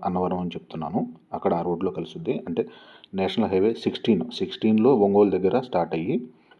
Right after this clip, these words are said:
మళ్ళీ నేషనల్ హైవే సిక్స్టీన్లో కత్తిపూడి దగ్గర ఎండ్ అవుతుందండి ఈ రోడ్డు అయితే. ప్రస్తుతం అయితే నేను ఈ రోడ్డు స్టార్టింగ్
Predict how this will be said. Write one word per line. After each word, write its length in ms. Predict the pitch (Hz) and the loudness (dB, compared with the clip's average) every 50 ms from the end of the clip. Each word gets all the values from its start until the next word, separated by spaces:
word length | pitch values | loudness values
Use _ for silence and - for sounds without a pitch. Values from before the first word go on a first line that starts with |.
| _ - | _ -8
మళ్ళీ 220 | 98 95 92 101 101 | -6 -4 -2 0 0
నేషనల్ 420 | 95 92 92 90 - - 95 87 | 0 0 -2 -4 -2 -4 -4 -4
హైవే 320 | 80 92 87 90 107 135 151 | -2 -4 -2 2 2 2 2
సిక్స్టీన్లో 580 | - - 101 - - - 101 95 95 101 127 | 0 -6 -10 -10 -4 -4 -4 -2 0 -2 -2
కత్తిపూడి 520 | 123 - 101 87 - 98 104 104 98 92 90 | 0 0 -2 -2 -2 0 0 0 2 2 2
దగ్గర 140 | 98 107 | 2 2
ఎండ్ 160 | 110 87 87 90 | 2 2 0 -2
అవుతుందండి 420 | 87 82 85 82 82 82 80 90 | -4 -4 -6 -8 -8 -6 -6 -6
ఈ 40 | 90 | -6
రోడ్డు 260 | 82 82 85 82 82 | -6 -6 -6 -6 -6
అయితే. 240 | 82 82 - 117 175 196 - _ _ _ _ _ _ _ _ _ _ _ _ _ _ _ _ _ _ _ _ _ _ _ _ - | -10 -8 -8 -8 -10 -10 -12 _ _ _ _ _ _ _ _ _ _ _ _ _ _ _ _ _ _ _ _ _ _ _ _ -10
ప్రస్తుతం 360 | - 107 - - - - 110 | -10 -8 -8 -8 -6 0 2
అయితే 220 | 107 104 101 110 107 | 2 2 2 2 0
నేను 280 | 104 104 117 147 - 120 | 2 4 2 2 2 4
ఈ 100 | 110 104 | 2 8
రోడ్డు 300 | 101 101 104 101 107 - | 10 10 10 10 8 2
స్టార్టింగ్ 440 | - - - - 95 95 - 101 | -2 0 2 2 2 2 0 -2